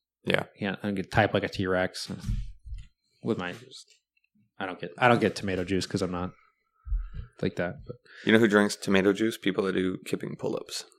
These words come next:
Speaker 2: Kipping pull-ups.
Speaker 1: They do tomato juice.
Speaker 2: Family ruiners.
Speaker 1: And what?
Speaker 2: Family ruiners.
Speaker 1: Absolutely.
Speaker 2: Kipping.
Speaker 1: Hate it.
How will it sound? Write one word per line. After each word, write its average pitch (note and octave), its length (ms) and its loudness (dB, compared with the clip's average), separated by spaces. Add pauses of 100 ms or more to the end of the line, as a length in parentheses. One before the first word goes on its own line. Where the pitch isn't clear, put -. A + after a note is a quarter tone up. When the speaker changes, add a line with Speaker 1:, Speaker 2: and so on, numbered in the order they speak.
(200)
Speaker 2:
Kipping - 340 2
pull-ups. - 600 -2 (480)
Speaker 1:
They G#2 240 6
do F2 440 -2 (140)
tomato - 320 -2
juice. - 320 -8
Speaker 2:
Family B2 260 6
ruiners. A2+ 480 4 (880)
Speaker 1:
And F2+ 140 -2
what? G2 240 -2 (220)
Speaker 2:
Family B2+ 340 6
ruiners. G#2 460 0 (760)
Speaker 1:
Absolutely. G#2+ 480 4
Speaker 2:
Kipping. G2+ 300 2 (1400)
Speaker 1:
Hate F2+ 180 0
it. E2+ 100 -2